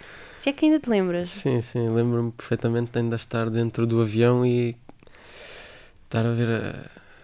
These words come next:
Speaker 1: o sol lá em baixo
Speaker 2: Aham.
Speaker 1: e pensar, "Epá, isto é só, isto é só floresta, isto é tudo verde."
Speaker 2: <laughs>
Speaker 1: Não vejo aqui cidades, não vejo aqui betão, construções, isto é tudo verde.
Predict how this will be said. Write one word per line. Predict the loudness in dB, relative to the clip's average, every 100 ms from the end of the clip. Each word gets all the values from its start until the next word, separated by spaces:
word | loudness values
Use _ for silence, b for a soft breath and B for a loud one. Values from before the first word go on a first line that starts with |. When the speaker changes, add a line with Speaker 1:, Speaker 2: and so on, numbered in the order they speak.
| B -12
Speaker 1:
o |
sol | -4 0 2 4
lá | 2
em | 2
baixo | 2 2 0
Speaker 2:
Aham. | -2 0
Speaker 1:
e |
pensar, | 0 -2 -4
"Epá, | -6 -10 -16
isto | -14 -8
é | -8
só, | -2 -2 -2
isto | -6 -8
é |
só | -6 -4
floresta, | -2 0 0 0 -4
isto | 2
é | 4 6
tudo | 6 6
verde." | 6 6 6 2
Speaker 2:
<laughs> | -2 -8 -12 -12 -12 -16 -20 -20 -20 _ -20 -6
Speaker 1:
Não | 0 2
vejo | 4 4
aqui | 4 4 4
cidades, | 4 2 2 4 4 4
não | 2
vejo | 4 2
aqui | 0 0 2 2
betão, | 0 -2 2 4 4 2
construções, | 0 -2 -2 -2 0 0 0
isto | -4
é |
tudo | -6 -6 0
verde. | 0 0